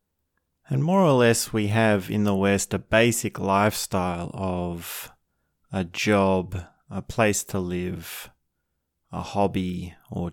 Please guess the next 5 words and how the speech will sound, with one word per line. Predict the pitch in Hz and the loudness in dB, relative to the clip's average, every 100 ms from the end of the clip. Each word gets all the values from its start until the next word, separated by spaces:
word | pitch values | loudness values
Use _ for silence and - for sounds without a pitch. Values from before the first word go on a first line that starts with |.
| - | -8
two, | - 110 90 87 87 90 - _ _ _ _ _ _ _ _ | 0 2 2 -2 -6 -8 -14 _ _ _ _ _ _ _ _
activities. | - - - - 214 190 180 180 170 170 - - - _ _ _ _ _ _ _ _ _ _ _ _ _ _ - | -6 -6 -6 -2 0 0 -2 -4 -6 -8 -8 -8 -12 _ _ _ _ _ _ _ _ _ _ _ _ _ _ -6
And | 104 104 104 104 101 98 98 - _ _ _ - _ _ _ _ _ _ _ _ _ _ _ _ _ _ _ _ _ _ _ _ _ _ _ | 0 2 2 2 2 0 -2 -12 _ _ _ -20 _ _ _ _ _ _ _ _ _ _ _ _ _ _ _ _ _ _ _ _ _ _ _
there's | - 123 127 | -2 0 4
really | 180 202 156 113 - | 4 6 4 0 -4